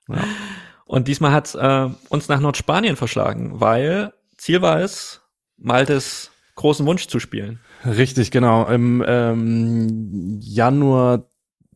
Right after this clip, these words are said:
Speaker 1: zwanzig zweiundzwanzig habe ich den, ähm, Terpeka Platz eins gebucht, die Will Flow two von Maito Kingdom. Ähm, auf die zwanzig einundzwanziger Liste ist es ja auf Platz eins gelandet, deswegen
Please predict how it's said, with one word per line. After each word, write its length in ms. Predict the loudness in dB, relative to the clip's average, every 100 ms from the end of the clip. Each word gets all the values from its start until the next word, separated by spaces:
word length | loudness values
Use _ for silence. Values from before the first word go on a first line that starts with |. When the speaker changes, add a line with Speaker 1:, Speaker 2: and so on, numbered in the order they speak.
| -18 -16 -14
Speaker 1:
zwanzig 640 | -12 -4 0 0 0 -4 -2
zweiundzwanzig 760 | 2 2 2 0 2 0 0
habe 180 | 0 0
ich 140 | -2
den, 600 | -2 2 2 2 2 0
ähm, 280 | 2 2 0
Terpeka 520 | 0 -2 0 0 -2
Platz 300 | 0 -2 -2
eins 320 | 0 2 2 -2
gebucht, 400 | -2 0 -2 -2
die 100 | 0
Will 140 | 0
Flow 260 | 2 2 2
two 400 | -2 -4 -2 -2
von 540 | -2 0 2 0 0
Maito 340 | 0 0 0
Kingdom. 580 | -2 0 4 4 4 2 -4 -20 _ _
Ähm, 760 | 0 2 4 2 0 -2 -4 -10 -14 -14 -16 -16 -12 -10
auf 220 | -2 -2
die 160 | 0 -6
zwanzig 420 | 0 0 0 0
einundzwanziger 840 | 2 2 2 -2 0 2 2 2 2
Liste 320 | 2 0 -2
ist 80 | -2
es 100 | -2
ja 80 | -4
auf 100 | -2
Platz 220 | -4 0
eins 240 | 0 2
gelandet, 400 | 0 2 2 0
deswegen 480 | -4 0 0 2 -2